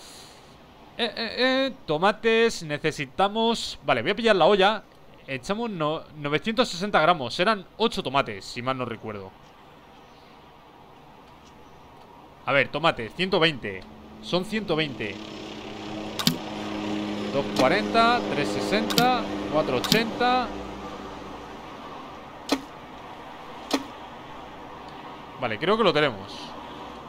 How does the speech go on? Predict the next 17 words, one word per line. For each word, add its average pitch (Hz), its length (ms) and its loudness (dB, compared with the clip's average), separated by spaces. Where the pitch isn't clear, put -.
No, 156 180 2
nueve 165 260 4
sesenta, 135 480 -4
uno 151 200 0
más, 101 380 -6
si - 160 -4
no 165 80 4
me 196 80 6
equivoco. 117 400 0
¿Cuántos 196 240 2
van? 110 160 2
¿Tres, 214 340 2
cuatro? 220 320 2
No, 123 140 -2
vamos 202 200 4
a 233 40 2
echar 233 260 4